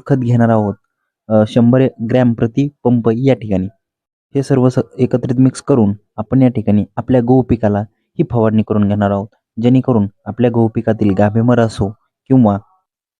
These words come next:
गहू पिवळा पडला असो, हे सर्व या ठिकाणी व्यवस्थित होणार आहे आणि आपल्याला या ठिकाणी गहू पिकाचे चांगल्या प्रकारे उत्पन्न या ठिकाणी भेटणार आहे.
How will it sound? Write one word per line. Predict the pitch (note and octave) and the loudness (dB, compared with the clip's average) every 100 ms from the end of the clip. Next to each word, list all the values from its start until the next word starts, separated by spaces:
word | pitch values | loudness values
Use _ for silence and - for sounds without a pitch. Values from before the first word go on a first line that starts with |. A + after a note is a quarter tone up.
| A2+ A2+ | -6 -2
गहू | A#2+ | 0
पिवळा | B2+ A#2 A#2+ | 2 2 2
पडला | A#2 A#2 A#2+ | 0 0 -2
असो, | B2 G2+ G2 - | -2 -4 -4 -8
हे | _ _ A#2+ | _ _ -10
सर्व | - C3 C3+ | -4 -2 0
या | C3 | 0
ठिकाणी | A#2 A2 A2 A#2 A2+ | 0 -4 -2 0 2
व्यवस्थित | A2 - B2 | 0 -2 -4
होणार | A2 A2 A2 | 0 0 2
आहे | G#2+ G2+ G#2+ _ _ - | 0 -2 -8 _ _ -4
आणि | A2 | -2
आपल्याला | G#2+ G#2+ A2+ A2 | -2 -4 -2 0
या | A2 | 0
ठिकाणी | A2 G#2+ G2+ | -2 -2 -2
गहू | G2+ G#2+ | 0 -2
पिकाचे | G#2 G2+ G2+ | -2 -4 -4
चांगल्या | G#2 G#2 G2+ | -6 -6 -6
प्रकारे | G2+ G2 G2 | -6 -4 -4
उत्पन्न | G2 - G2+ | -4 -8 -6
या | G#2+ A2+ | -2 -4
ठिकाणी | - G#2+ | -6 -6
भेटणार | A#2+ A2 G2 | -4 -4 -6
आहे. | F#2+ | -10